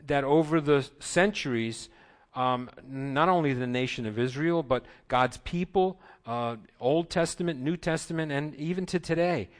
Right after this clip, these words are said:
there are many times where we're not obedient to God's ways. And we may be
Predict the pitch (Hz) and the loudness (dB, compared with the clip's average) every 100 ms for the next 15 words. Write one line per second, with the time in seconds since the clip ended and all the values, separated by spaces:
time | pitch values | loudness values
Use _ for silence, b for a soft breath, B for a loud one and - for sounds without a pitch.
0 | b b b 113 117 135 143 143 143 131 | b b b -4 0 2 0 -2 -4 -4
1 | 123 120 120 117 113 127 139 - 110 104 | -4 -2 0 0 0 -2 -2 -6 -8 -6
2 | 104 95 92 92 _ _ _ 110 107 98 | -8 -8 -12 -16 _ _ _ -8 -4 -4
3 | 92 - 95 85 87 - - b b b | -6 -8 -8 -8 -12 -18 -20 b b b
4 | b - 113 123 135 135 127 127 | b -8 -6 -4 -2 0 -2 -4